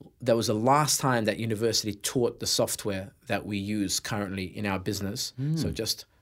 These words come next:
Speaker 1: so to speak, coincidentally, that happened. I also, in that time, met Chris Worsfold, who was our, like, kind of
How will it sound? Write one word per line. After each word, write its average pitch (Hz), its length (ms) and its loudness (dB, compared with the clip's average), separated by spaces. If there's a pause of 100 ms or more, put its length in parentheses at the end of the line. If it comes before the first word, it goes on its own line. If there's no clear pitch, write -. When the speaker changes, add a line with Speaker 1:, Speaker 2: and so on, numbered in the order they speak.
Speaker 1:
so - 180 -6
to 107 80 -4
speak, - 360 -8
coincidentally, 107 880 0 (340)
that 107 140 0
happened. 107 360 -4
I 110 120 2
also, 123 420 4
in 113 140 -4
that 107 180 0
time, 107 340 -2
met 110 240 -2 (480)
Chris - 280 -2
Worsfold, 104 540 -2
who 101 140 -8
was 98 360 -6
our, 95 240 -8 (160)
like, - 100 -14
kind 101 120 -8
of 101 80 -12